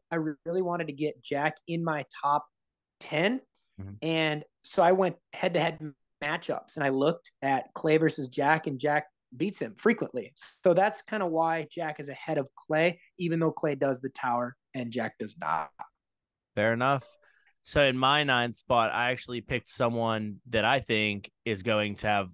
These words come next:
Speaker 2: extreme upside in the next two Olympic cycles. And I went with Max Weinrich. I think Max has one of those
Speaker 1: Wow.
Speaker 2: el-, elite rips. Like, I was screen recording a lot of Santa Clara stuff, just trying to keep, keep up to date with it.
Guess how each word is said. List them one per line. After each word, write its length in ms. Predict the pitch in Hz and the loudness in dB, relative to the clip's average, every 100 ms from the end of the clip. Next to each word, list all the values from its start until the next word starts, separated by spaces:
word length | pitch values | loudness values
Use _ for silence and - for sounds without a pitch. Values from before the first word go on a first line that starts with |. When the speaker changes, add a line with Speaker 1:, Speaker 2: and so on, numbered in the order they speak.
| - | -8
Speaker 2:
extreme 480 | 107 - - 135 123 | -6 -6 -2 0 2
upside 420 | 101 - 104 101 | 0 0 0 0
in 100 | 101 | 0
the 80 | 101 | -4
next 460 | 101 101 - - - - | -2 -4 -6 -16 -18 -4
two 180 | - 117 | 2 4
Olympic 320 | 110 98 95 | 4 2 -2
cycles. 600 | - 101 90 98 92 - _ - _ - | 0 0 0 -4 -4 -8 _ -20 _ -4
And 100 | 110 | 0
I 60 | 127 | 2
went 140 | 196 | 2
with 100 | 175 | 2
Max 240 | 131 123 - | 2 0 0
Weinrich. 420 | 101 113 92 90 | -2 0 -2 -2
I 120 | 104 113 | -2 0
think 240 | 131 117 | -2 -2
Max 360 | 113 117 131 - | 0 0 0 0
has 220 | 127 107 | -2 -2
one 140 | 117 | -4
of 40 | 117 | -2
those 160 | 110 | -2
Speaker 1:
Wow. 460 | 110 113 113 110 107 | 4 8 8 8 6
Speaker 2:
el-, 180 | 107 - - | 2 -4 0
elite 520 | 135 123 120 127 143 113 | 2 2 2 2 0 -2
rips. 500 | 110 135 - - 123 | 0 0 -2 -8 -4
Like, 300 | 113 101 - - _ _ | -2 -4 -10 -20 _ _
I 200 | - 120 | -4 -2
was 180 | 117 107 | -2 -4
screen 320 | - 143 135 | -6 -4 -2
recording 460 | 135 - 139 135 131 | -4 -2 0 0 -2
a 60 | |
lot 200 | 123 120 | -2 -2
of 80 | 120 | -4
Santa 260 | - 127 120 | -6 -6 -6
Clara 360 | 131 117 123 | -2 0 0
stuff, 340 | 120 131 127 120 | -2 0 0 0
just 240 | 127 - | -6 -4
trying 220 | 127 120 | -2 -2
to 80 | 113 | -2
keep, 280 | 110 123 117 - | -2 -4 -4 -8
keep 180 | - 123 | -4 0
up 140 | 117 | 0
to 100 | - 98 | -2 0
date 220 | 107 113 | 2 2
with 200 | 120 123 | 0 2
it. 200 | 135 | 2